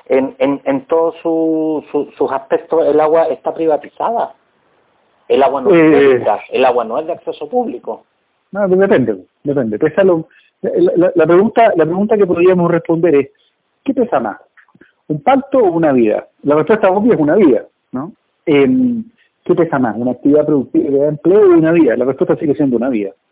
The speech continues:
Speaker 2: Lo que hoy día estamos viendo, lo que hoy día estamos viendo es la manera en la que estamos lidiando con el cambio, con el cambio climático, la forma en la que estamos lidiando con el cambio climático. Me encantaría poderle algo en respuesta, decir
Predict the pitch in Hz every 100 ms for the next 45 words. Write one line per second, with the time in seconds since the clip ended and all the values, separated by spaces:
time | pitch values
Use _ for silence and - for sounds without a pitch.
0 | _ _ _ _ _ - - 147 143 160
1 | 180 226 220 202 185 226 185 135 165 -
2 | _ _ - 110 113 156 - 156 156 190
3 | 143 139 - 494 156 - _ _ - 135
4 | 135 135 135 143 - _ _ - 127 139
5 | 143 196 269 139 131 - 139 127 139 147
6 | 143 147 - 175 175 165 180 170 233 254
7 | 240 185 156 160 151 160 151 151 139 139
8 | 147 131 123 101 98 - 104 - - -
9 | 143 151 226 247 226 160 139 139 151 139
10 | 143 147 127 120 127 117 120 139 170 170
11 | 196 262 214 208 202 202 196 175 160 202
12 | 196 190 147 190 180